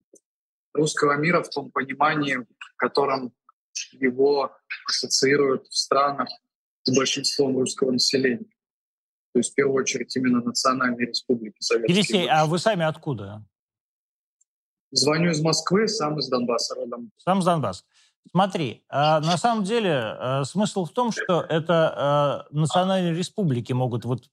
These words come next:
Speaker 2: предложить все вот то, что ты сказал, России. И недра, и, а, полезные ископаемые и так далее.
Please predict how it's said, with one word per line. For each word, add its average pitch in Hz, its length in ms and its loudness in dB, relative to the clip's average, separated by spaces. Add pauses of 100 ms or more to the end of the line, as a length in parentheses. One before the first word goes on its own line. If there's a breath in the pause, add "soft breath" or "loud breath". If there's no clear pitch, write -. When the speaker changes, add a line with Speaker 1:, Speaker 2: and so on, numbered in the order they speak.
Speaker 2:
предложить 139 540 2
все - 360 -2
вот 120 260 -6
то, 143 100 2
что 127 220 -2
ты 120 60 -4
сказал, 156 440 2
России. 110 720 -4 (800)
И 135 560 2 (200)
недра, 151 920 2 (460)
и, 127 380 2
а, 117 760 0
полезные 127 440 0
ископаемые 135 800 0
и 110 40 -6
так 120 220 -4
далее. 73 420 -6